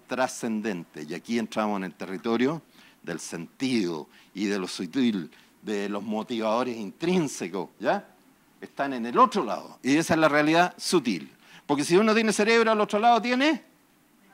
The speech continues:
tiene mente. El que confunde una neurona con una idea está jodido. Jodido. Porque no sé a qué se puede dedicar. Se confunde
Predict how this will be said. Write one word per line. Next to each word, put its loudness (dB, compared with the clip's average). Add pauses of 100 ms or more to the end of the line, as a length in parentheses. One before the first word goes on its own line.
(720)
tiene 2
mente. 4
El -4
que 0
confunde 2
una 2
neurona 4
con 2
una 0
idea 4
está 0
jodido. -2 (1700)
Jodido. -4 (1160)
Porque -12
no -6
sé 0
a 2
qué -4
se -4
puede 2
dedicar. 2 (680)
Se -4
confunde 2